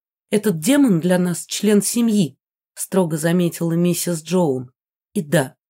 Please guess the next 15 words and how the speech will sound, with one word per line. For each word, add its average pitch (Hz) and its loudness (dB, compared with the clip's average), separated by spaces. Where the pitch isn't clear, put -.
я 202 -2
догадывалась, 165 0
что - -6
с - -6
моей 170 2
Дрианой 160 2
что-то 175 -4
не 180 2
так. - -6
Но 226 2
разве 214 2
это 208 0
повод? 302 -6
Мы 220 2
Джоуны, 175 0